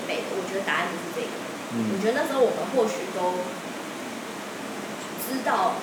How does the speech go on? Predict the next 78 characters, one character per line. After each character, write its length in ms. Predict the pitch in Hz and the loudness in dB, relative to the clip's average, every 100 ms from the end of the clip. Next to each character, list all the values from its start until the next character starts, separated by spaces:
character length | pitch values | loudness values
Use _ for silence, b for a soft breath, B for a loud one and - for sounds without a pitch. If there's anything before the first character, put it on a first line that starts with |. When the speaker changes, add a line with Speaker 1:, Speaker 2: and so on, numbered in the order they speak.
| - - - - - | -6 -6 -6 -6 0
Speaker 1:
应 80 | 233 | 4
该 80 | 220 | 4
先 160 | 233 | 6
把 160 | 226 - | 4 2
握 80 | 185 190 | 0 0
好 160 | 196 | -2
一 40 | - | -4
件 80 | - - | -4 -4
事。 160 | - - - - - | -6 -6 -6 -6 0
Speaker 2:
对。 160 | 110 98 95 - | 2 4 2 -2
Speaker 1:
对， 80 | - - - - | -2 -2 -4 -4
可 80 | 190 | -2
能 160 | 185 185 | -2 0
就 160 | 220 | 2
是 240 | 220 214 196 | 2 2 0
基 240 | 214 208 | -2 -2
础， 160 | - - - - - - | -4 -4 -6 -6 -6 0
像 80 | |
我 100 | 254 196 | 4 4
就 80 | 208 | 4
是 80 | 202 | 2
完 140 | 175 | 2
全 160 | - 180 214 | 0 0 0
真 80 | |
的 80 | 185 | 0
是 80 | - - | -2 -4
基 100 | 110 | -4
础。 100 | - - - - - | -6 -6 -6 -6 -2
Speaker 2:
对。 80 | 104 | 4
Speaker 1:
就 80 | - | 4
是 80 | - | 4
我 160 | 170 | 0
那 80 | 180 | 2
时 80 | 220 | 2
候 160 | 208 - | 2 2
把 160 | - 175 | 0 0
我， 80 | 175 170 - - 202 | 0 -2 -4 -4 0
德 80 | 196 | 6
哥 160 | 226 | 8
那 80 | 226 | 6
时 80 | 220 | 4
候 80 | - | 2
也 20 | |
跟 80 | 180 | 0
我 80 | 170 - | -2 -2
讲， 80 | - | -2
他 80 | 208 | -2
说 160 | 208 214 | 2 4
如 80 | 202 | 4
果 80 | |
你 240 | 160 175 175 | 2 -2 0
不 80 | 208 | 0
会 80 | |
solo 320 | 214 202 196 165 | 2 2 2 2
没 160 | 160 147 | -2 -2
差， 240 | 156 151 - 208 | 0 0 -2 -2
Speaker 2:
嗯。 240 | 208 190 | 0 0
Speaker 1:
你 80 | 185 190 | 0 2
就 80 | 226 | 4
把 160 | - - | 2 -2
基 80 | 196 | -2
础 160 | 185 - | -2 -2
好 80 | - | -2
好 80 | - | -2
跳 80 | 202 - | -2 -2
出 80 | |
来， 160 | 175 180 | -2 0
让 160 | 180 175 - - - - | 0 0 -4 -6 -6 -2
大 160 | 175 | -2
家 160 | 175 175 | 0 -2
知 160 | 170 | -2
道， 160 | 196 190 | -4 -2
哦， 80 | 226 175 - - | -2 -2 -4 -4
原 80 | 196 | -2
来 80 | 190 | -2
你 80 | 185 175 | -2 -4
基 80 | 202 | -4
础 80 | - | -4